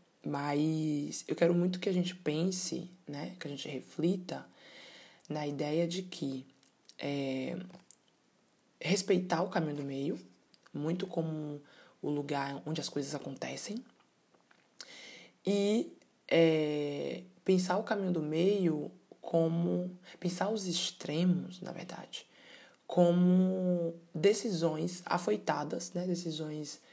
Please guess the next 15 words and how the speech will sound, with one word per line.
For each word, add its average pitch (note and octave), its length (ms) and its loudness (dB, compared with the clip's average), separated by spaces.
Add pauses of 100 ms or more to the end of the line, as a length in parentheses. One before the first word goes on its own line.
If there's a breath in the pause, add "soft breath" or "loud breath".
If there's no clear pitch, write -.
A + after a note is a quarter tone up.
(360 loud breath)
é, D3+ 220 -2
tomadas D3 800 -2
de D3+ 220 -6
cabeça E3+ 460 0
quente E3+ 600 -4
ou D#3+ 40 2
decisões D3+ 460 -6
tomadas C#3+ 580 -6 (480 loud breath)
pra F#3+ 220 4
não F#3+ 260 8
ocupar - 460 -2
um C#3+ 60 -6
lugar, - 360 -8 (160)
necessariamente, - 760 -8 (540)
né? E3 260 0